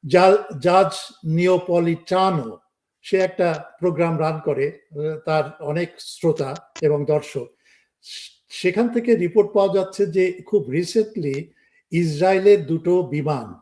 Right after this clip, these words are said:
এফ থার্টি ফাইভ, যেটা স্টেলথ বিমান, সেটা মানে রাডারে ধরা পড়ে না,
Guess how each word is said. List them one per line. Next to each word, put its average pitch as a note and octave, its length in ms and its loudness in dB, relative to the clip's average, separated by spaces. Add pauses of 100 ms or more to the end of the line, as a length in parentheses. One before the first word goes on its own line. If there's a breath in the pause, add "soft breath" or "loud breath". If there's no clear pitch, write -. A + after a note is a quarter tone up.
(180)
এফ G3 240 6 (280)
থার্টি F3 260 2
ফাইভ, C3+ 380 -4 (380)
যেটা D#3+ 300 0
স্টেলথ C#3+ 600 2 (760)
বিমান, C#3+ 460 0
সেটা E3 460 -2
মানে D#3 380 -4
রাডারে D#3+ 480 0
ধরা D3+ 300 -2
পড়ে C#3+ 280 -4
না, G#2+ 200 -16